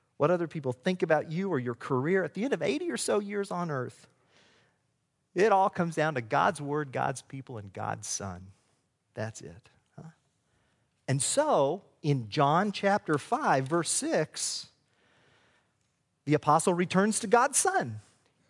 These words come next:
He returns to Jesus, who he says, "Came by water and by blood." Now,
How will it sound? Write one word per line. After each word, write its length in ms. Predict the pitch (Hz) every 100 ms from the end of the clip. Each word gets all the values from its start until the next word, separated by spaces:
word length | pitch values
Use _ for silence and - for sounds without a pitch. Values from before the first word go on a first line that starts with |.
| -
He 160 | 165
returns 460 | 139 131 190 202 -
to 80 | 220
Jesus, 840 | 185 202 127 110 - - - - _ _ _ _ _ - _ _ _ _ _ _ _
who 140 | 196 180
he 160 | 170
says, 360 | 226 - 214 - - - _ _ _ _ _ _ _ - -
"Came 420 | 247 269 294 269
by 400 | - 277 302 320 233
water 600 | 277 269 233 - 156 180
and 360 | 170 196 220 143
by 260 | 175 180 196
blood." 680 | 135 165 147 107 90 90 - _ _
Now, 240 | 156 113